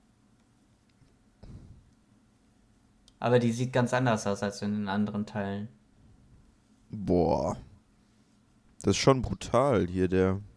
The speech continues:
Speaker 2: Boah, die ist besessen. Oh, Hagrid!
Speaker 1: Na, ein Glück. Hagrid ist immer eine Rettung.
Speaker 2: Der war sich auch besaufen.
Speaker 1: <laughs> Ja.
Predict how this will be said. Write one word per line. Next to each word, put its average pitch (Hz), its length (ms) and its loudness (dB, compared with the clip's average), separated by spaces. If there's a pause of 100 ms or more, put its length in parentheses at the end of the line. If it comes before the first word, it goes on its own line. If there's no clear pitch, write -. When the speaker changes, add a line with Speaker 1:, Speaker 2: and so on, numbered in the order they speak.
(100)
Speaker 2:
Boah, 101 480 10 (340)
die - 60 -2
ist - 140 -4
besessen. 104 600 2
Oh, 202 220 12
Hagrid! 185 640 10 (1900)
Speaker 1:
Na, 107 220 0
ein 110 180 -2
Glück. 107 360 -4
Hagrid 156 320 -2
ist 139 120 -6
immer 139 180 -4
eine 120 220 2
Rettung. 101 400 -2 (760)
Speaker 2:
Der 101 100 2
war 104 100 8
sich 101 220 2
auch 104 140 6
besaufen. 90 640 2 (880)
Speaker 1:
<laughs> - 0 -
Ja. 131 340 0